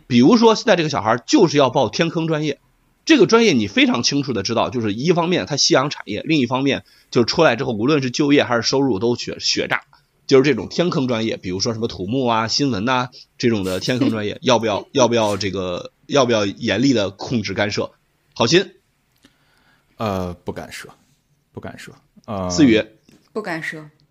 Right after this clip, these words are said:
Speaker 1: 李彤？
Speaker 2: 不干涉，刚刚说了，学什么都行。
Speaker 1: 啊？学什么都行？
Speaker 2: 啊。
Speaker 3: 啊。
Speaker 1: 他出来没工作怎么办啊？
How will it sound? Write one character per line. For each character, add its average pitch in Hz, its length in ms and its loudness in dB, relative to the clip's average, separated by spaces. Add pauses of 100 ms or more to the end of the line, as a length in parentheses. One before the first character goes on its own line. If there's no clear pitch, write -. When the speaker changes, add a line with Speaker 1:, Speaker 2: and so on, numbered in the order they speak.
(1200)
Speaker 1:
李 131 80 -2
彤？ 156 360 2 (160)
Speaker 2:
不 165 80 -12
干 214 160 -2
涉， 240 100 -10 (140)
刚 151 100 -6
刚 196 80 -6
说 196 160 -10
了， - 160 -16 (480)
学 - 180 -8
什 220 120 -6
么 196 60 -10
都 233 140 -4
行。 - 140 -16 (400)
Speaker 1:
啊？ - 260 0 (1200)
学 233 200 4
什 302 80 0
么 214 80 -2
都 202 140 4
行？ 92 240 -4 (140)
Speaker 2:
啊。 120 300 -12 (380)
Speaker 3:
啊。 123 240 -2
Speaker 1:
他 - 60 -4
出 302 140 2
来 294 80 8
没 226 120 6
工 262 140 4
作 277 80 6
怎 196 80 6
么 139 60 4
办 139 100 4
啊？ 113 240 -2